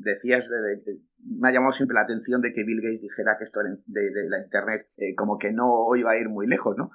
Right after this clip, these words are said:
Entonces, de aquella, cuando, eh, yo, yo empecé teniendo un ba-, eh, bueno, em-, era estudiante, ¿no? Cuando era estudiante,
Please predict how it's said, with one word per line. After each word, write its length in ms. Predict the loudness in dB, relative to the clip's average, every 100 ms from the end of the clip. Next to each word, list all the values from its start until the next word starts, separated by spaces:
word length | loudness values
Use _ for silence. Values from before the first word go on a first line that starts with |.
| -18 -10
Entonces, 460 | -4 0 0 -2 -6
de 240 | -8 -6
aquella, 460 | -4 -4 -2 -2 -2
cuando, 360 | -4 -2 -4 -2
eh, 120 | -4 0
yo, 240 | 0 0
yo 100 | -2
empecé 400 | -2 -2 -8 -8 -8
teniendo 420 | -8 0 0 2
un 160 | 0
ba-, 160 | 0 0 0 0
eh, 60 | -4 _
bueno, 280 | 0 0 -2
em-, 160 | -4 -6 -6 -2
era 80 | 0
estudiante, 500 | 0 0 2 2 2
¿no? 120 | 0
Cuando 240 | -2 -2 -4
era 80 |
estudiante, 560 | -4 0 2 2 0